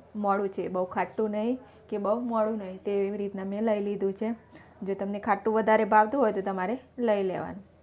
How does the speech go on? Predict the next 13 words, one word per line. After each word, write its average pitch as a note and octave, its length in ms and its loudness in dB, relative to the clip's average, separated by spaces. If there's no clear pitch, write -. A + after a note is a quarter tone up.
તો F#3+ 60 -10
આપણે F3+ 220 -6
તે F#3 220 -4
નાખીશું. F#3 520 -6
તો F#3+ 80 -6
મેં F#3 140 -8
અહીંયા F#3+ 220 -4
એક G3 260 -2
વાટકા F#3+ 300 -2
જેટલું G3 340 -4
લઈ F#3+ 220 2
લીધું F#3 320 -2
છે. F3 140 -10